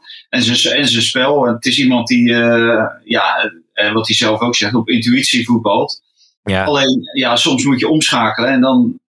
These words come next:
Speaker 1: ja, dan laat je intuïtie je vaak, eh, vaak in de steek, hè, bij, bij aanvallers. Maar
Speaker 2: Ja.
Speaker 1: ja, ik denk dat je tegen Gibraltar, eh, dat je aan één verdediger ook wel genoeg hebt.
Speaker 2: <laughs> Ja,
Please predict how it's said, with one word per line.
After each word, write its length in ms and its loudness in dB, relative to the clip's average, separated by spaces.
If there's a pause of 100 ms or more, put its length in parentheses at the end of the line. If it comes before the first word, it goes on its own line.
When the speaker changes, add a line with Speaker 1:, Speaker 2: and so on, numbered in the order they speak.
(180)
Speaker 1:
ja, 240 -2
dan 120 0
laat 180 0
je 100 0
intuïtie 560 2
je 80 -2
vaak, 300 -4
eh, 400 0
vaak 260 -4
in 80 2
de 60 2
steek, 340 -2
hè, 120 -2
bij, 400 0
bij 160 0
aanvallers. 580 -2
Maar 160 2
Speaker 2:
Ja. 180 -2 (240)
Speaker 1:
ja, 240 -2
ik 120 0
denk 180 -2
dat 160 -2
je 140 0
tegen 240 -2
Gibraltar, 800 2
eh, 180 0 (460)
dat 180 -2
je 80 -2
aan 80 2
één 200 0
verdediger 440 0
ook 80 -2
wel 140 -2
genoeg 260 0
hebt. 280 -4 (120)
Speaker 2:
<laughs> 120 -12
Ja, 300 -4